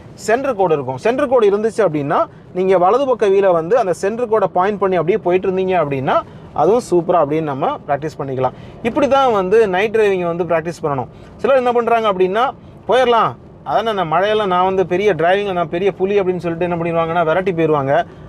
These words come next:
உண்மையிலே என்னன்னு பார்த்தீங்கன்னா, அது ரோடாவே இருக்காது, பெரும் பள்ளங்கள் கூட இருக்கும்.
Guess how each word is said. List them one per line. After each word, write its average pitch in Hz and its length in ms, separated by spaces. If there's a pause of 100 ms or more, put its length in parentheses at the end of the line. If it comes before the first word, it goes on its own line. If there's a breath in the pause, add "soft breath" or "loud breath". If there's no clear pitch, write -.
(120 loud breath)
உண்மையிலே 220 400
என்னன்னு 196 140
பார்த்தீங்கன்னா, 180 500
அது 160 180
ரோடாவே 196 400
இருக்காது, 170 480
பெரும் 180 320
பள்ளங்கள் 190 420
கூட 175 180
இருக்கும். 156 380